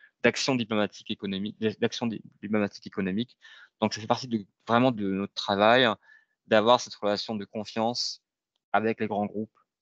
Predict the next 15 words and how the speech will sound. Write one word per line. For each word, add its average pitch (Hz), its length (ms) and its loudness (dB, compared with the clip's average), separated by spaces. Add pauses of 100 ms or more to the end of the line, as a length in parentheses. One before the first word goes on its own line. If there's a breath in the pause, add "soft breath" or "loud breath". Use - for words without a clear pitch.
(260)
et 139 420 6
les 117 220 0
nouvelles 117 280 2
stars, 117 480 4 (160)
à 98 80 -2
l'instar 101 560 2
de 95 320 -4 (640 soft breath)
H - 240 -2
deux 104 60 -8
Green 98 200 -2
Steel, 113 600 0
de 101 80 0
Northvolt, 107 920 4
et 101 140 -6
cetera. 90 400 -14